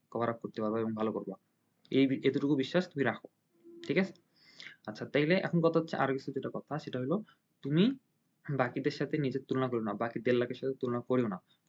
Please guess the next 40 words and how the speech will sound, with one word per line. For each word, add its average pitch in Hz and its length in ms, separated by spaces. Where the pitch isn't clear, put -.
তুমি 143 160
টিকবা, 160 340
এতটুকু 139 360
বিশ্বাস 127 320
রাখো 117 200
এবং 147 200
এটাই 160 320
মাথায় 131 320
বারবার 120 320
বলো 117 200
যে, 120 100
"হ্যাঁ, 113 220
আমি 123 160
টিকবো, 131 380
আমি 123 180
টিকবো 127 300
এবং 123 180
আমি 117 160
টিকবো।" 101 260
এই 131 100
কথাটা 139 280
মুখ 135 160
দিয়ে 120 160
বলো, 101 220
ঠিক 127 100
আছে? - 180
মুখ 139 160
দিয়ে 143 140
না 135 140
বললে 131 200
এটা 131 140
হবে 104 160
না, 90 80
মুখ 131 160
দিয়ে 131 160
তোমাকে 139 220
বলা 117 200
লাগবে। - 260
আচ্ছা, - 220
<clears throat> 190 320